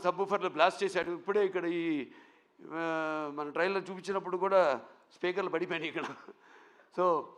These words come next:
అంటే నేను చెప్పేది కథను బట్టి ఎలా సినిమాకి ద-, దు-, ద్విగుణీకృతం చేయడం. సినిమాలో ఉన్న మేము ఎంత నటించినా, డైరెక్టర్ ఎంత తీసినా, ఒక కెమెరామెన్, ఒక మ్యూజిక్ డైరెక్టర్, ఒక ఎడిటర్. ఈ సందర్భంగా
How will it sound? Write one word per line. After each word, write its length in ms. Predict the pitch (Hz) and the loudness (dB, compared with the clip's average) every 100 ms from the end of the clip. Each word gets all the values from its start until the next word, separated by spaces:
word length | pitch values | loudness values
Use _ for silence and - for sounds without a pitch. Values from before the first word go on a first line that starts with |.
| - _ _ | -20 _ _
అంటే 300 | - 302 214 - - _ _ _ - | -4 -2 -2 -6 -20 _ _ _ -2
నేను 160 | 208 | 2
చెప్పేది 340 | 220 247 320 311 | 2 0 -4 -6
కథను 400 | - 190 262 240 | 0 2 4 4
బట్టి 300 | 226 156 - - _ _ _ 151 | 4 2 -10 -18 _ _ _ -2
ఎలా 360 | 165 196 196 - - _ _ _ _ _ _ _ - | 4 4 2 -8 -20 _ _ _ _ _ _ _ -4
సినిమాకి 800 | 202 214 208 214 185 170 165 165 | 4 4 4 0 -2 0 -2 -6
ద-, 140 | 151 | -6
దు-, 380 | 160 139 165 160 | -8 -4 -4 -4
ద్విగుణీకృతం 540 | 156 202 247 220 214 | -4 -6 -6 -4 -2
చేయడం. 300 | 180 147 117 - _ _ | 0 -2 -4 -10 _ _
సినిమాలో 360 | 156 175 175 170 | -4 0 2 2
ఉన్న 140 | 165 | 0
మేము 220 | 147 170 | 0 2
ఎంత 180 | 170 175 | 0 -2
నటించినా, 440 | 185 175 165 175 | -6 -6 -8 -6
డైరెక్టర్ 320 | 170 156 175 160 | -4 -4 -2 -4
ఎంత 240 | 160 180 | -4 -8
తీసినా, 420 | 180 160 180 185 - - - - 131 | -10 -8 -6 -6 -8 -20 -20 -14 -10
ఒక 80 | - | -6
కెమెరామెన్, 680 | 135 185 202 185 180 180 190 - _ _ _ | -4 0 0 0 -2 -4 -6 -12 _ _ _
ఒక 140 | 135 139 | -8 -6
మ్యూజిక్ 360 | 151 196 180 | -6 -6 -8
డైరెక్టర్, 340 | 151 143 - 101 - _ _ | -6 -8 -8 -18 -20 _ _
ఒక 100 | 165 | -8
ఎడిటర్. 480 | 165 131 143 175 123 - _ _ _ _ - | -6 -8 -4 -4 -6 -10 _ _ _ _ -14
ఈ 180 | 175 170 | -10 -6
సందర్భంగా 680 | 165 190 196 208 208 151 | -2 0 2 4 6 4